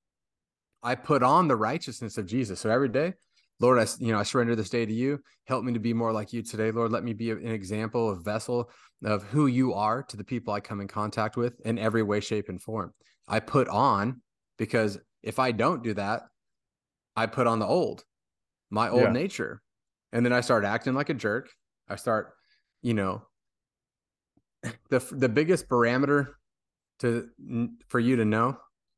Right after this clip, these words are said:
Speaker 1: what you need to work on spiritually is interactions with your wife. Is interactions with your wife.
Speaker 2: Yeah.
Speaker 1: And, and the interactions with your wife will dictate and show you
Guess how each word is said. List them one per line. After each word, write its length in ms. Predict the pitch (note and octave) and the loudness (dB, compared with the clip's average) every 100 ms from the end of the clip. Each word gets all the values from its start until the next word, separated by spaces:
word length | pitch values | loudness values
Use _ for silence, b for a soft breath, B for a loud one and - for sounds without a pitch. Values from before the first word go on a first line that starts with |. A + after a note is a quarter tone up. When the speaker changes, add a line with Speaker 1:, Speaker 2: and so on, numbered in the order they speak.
| _ _ _ _ - - - b b b - | _ _ _ _ -16 -16 -18 b b b 2
Speaker 1:
what 160 | C3 | 4
you 80 | B2+ | 6
need 140 | C3+ | 4
to 80 | B2 | 4
work 180 | A2+ A#2 | 2 2
on 140 | A#2+ | 0
spiritually 580 | G#2 A2+ B2 B2+ D3 D#3+ - b b _ _ _ | 0 -2 -2 -2 -2 -4 -6 b b _ _ _
is 160 | C3 A2+ | -6 -2
interactions 560 | B2 A2 G#2+ G2+ A2+ G2 | 0 0 -2 -4 -10 -10
with 140 | - | -8
your 100 | G2 | -4
wife. 360 | F#2+ E2+ - - _ _ _ _ _ _ _ _ _ _ _ _ _ _ _ _ - | -4 -4 -8 -20 _ _ _ _ _ _ _ _ _ _ _ _ _ _ _ _ -4
Is 160 | G#2 | -2
interactions 580 | G#2 A#2 A#2 A2+ - G#2 | 2 4 4 2 0 -2
with 160 | G2+ G2+ | -2 -2
your 100 | G2 | -2
wife. 400 | F2+ D2+ - - _ _ _ _ _ _ _ _ _ _ - | -2 -6 -14 -20 _ _ _ _ _ _ _ _ _ _ 0
Speaker 2:
Yeah. 200 | A#2 G#2 _ _ | 0 0 _ _
Speaker 1:
And, 180 | B2 - - | -4 -4 0
and 180 | A#2+ A2+ | 2 4
the 120 | A#2 | 4
interactions 500 | B2+ B2+ B2 C#3+ A2+ | 4 4 2 0 0
with 140 | G#2 | 2
your 100 | G#2 | 2
wife 480 | G2 G#2 C3 D#3 - _ _ _ - | 4 4 4 0 -4 _ _ _ -6
will 180 | G#2+ | -4
dictate 760 | F#2+ A#2+ A#2+ - A#2+ A2+ A2+ - | -2 -4 -4 -4 -2 0 -2 -8
and 140 | A#2 A2 | -8 -6
show 200 | - B2 | 0 0
you 460 | A#2+ A2+ A2 G#2+ | 2 0 0 -4